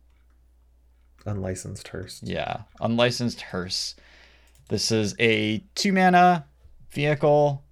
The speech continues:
Speaker 2: with Star, Star, Power, and Toughness, and Crew two. It has tap, exile up to two cards from tar-, from a single graveyard, and its power and toughness are equal to the number of cards exiled with it. I think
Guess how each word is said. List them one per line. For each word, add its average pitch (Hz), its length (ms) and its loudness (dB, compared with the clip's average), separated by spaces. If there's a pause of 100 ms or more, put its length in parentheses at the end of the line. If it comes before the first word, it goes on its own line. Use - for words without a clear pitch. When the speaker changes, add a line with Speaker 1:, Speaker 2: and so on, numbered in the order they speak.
Speaker 2:
with 123 140 -8
Star, 123 260 4
Star, 120 240 4
Power, 117 220 8
and 113 100 0
Toughness, 110 580 -2
and 101 180 -4
Crew 101 200 -2
two. 143 440 0
It - 100 -4
has 101 220 -2
tap, 117 420 4
exile 107 320 2
up 98 100 -2
to 98 100 -6
two 143 280 -4
cards 123 600 4
from 110 340 -4 (140)
tar-, 113 280 -2
from 117 220 2
a 101 60 -2
single 104 260 -2
graveyard, 104 600 0 (300)
and 104 160 2
its 98 100 -4
power 101 200 2
and 95 100 -2
toughness 95 360 -4
are 104 260 2
equal 98 300 -6
to 95 400 -6 (100)
the 95 80 -8
number 92 340 -2
of 90 140 -6
cards 90 460 -2
exiled 87 520 -4 (160)
with 92 220 -12
it. - 300 -12 (640)
I 117 100 6
think 175 280 -4